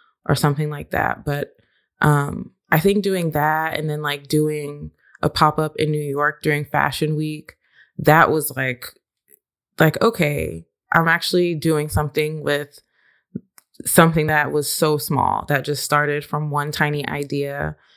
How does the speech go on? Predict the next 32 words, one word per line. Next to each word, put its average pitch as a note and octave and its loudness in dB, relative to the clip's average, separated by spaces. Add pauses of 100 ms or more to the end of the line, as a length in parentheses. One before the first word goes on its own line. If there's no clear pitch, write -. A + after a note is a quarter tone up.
(140)
in D3 4
my C#3 6
bath. D3+ -2 (180)
And D3 4
I C#3 2
created D3 0
all D3 2
of C#3 -14
this D3 -4
by C#3 2
my C#3+ -2
hand F3+ -4 (720)
and C#3 4
put F3 4
on D#3 2
all C#3+ 2
the C#3 -2
labels G3 2
for G3+ 0
it, F#3+ -2
put D#3 2
every D#3+ 0
single D#3+ -4 (240)
thing E3 0
in D3+ 0
a C#3 0
jar, E3 0
in C#3 -4
a C#3+ -4
bottle, D3+ -2
all F3+ 4
myself. D3+ -2